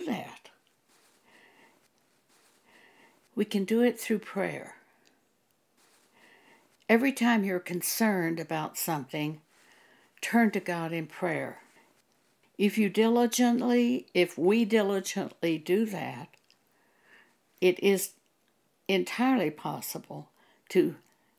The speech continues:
learn to take no thought for our life. Thoughts will come to us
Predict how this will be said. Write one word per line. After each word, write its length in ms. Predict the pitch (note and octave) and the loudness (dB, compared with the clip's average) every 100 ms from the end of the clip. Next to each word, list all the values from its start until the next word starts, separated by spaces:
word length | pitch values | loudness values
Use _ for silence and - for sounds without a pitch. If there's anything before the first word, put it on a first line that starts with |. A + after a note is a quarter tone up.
| _ _ _ _ _ | _ _ _ _ _
learn 340 | E3 F3+ F3 | -2 0 0
to 140 | D3+ F3 | -4 -10
take 320 | - F#3 - | -6 -6 -6
no 160 | E3+ E3 | -8 -6
thought 340 | - D#3+ - | -4 -4 -4
for 200 | - - | -12 -10
our 220 | D3 D3 C#3+ | -8 -8 -6
life. 460 | C#3 - - - _ _ _ _ _ _ _ _ _ _ | -8 -10 -16 -20 _ _ _ _ _ _ _ _ _ _
Thoughts 460 | - E3+ F3+ F3 - | -6 -2 -2 -4 0
will 240 | A#3 C4+ | 4 4
come 460 | C4+ C4+ D#4+ B3+ - | 0 -2 0 0 -2
to 240 | E3+ D3 | -6 -6
us 580 | - C3+ C3 D3+ - - | -4 -6 -6 -8 -10 -14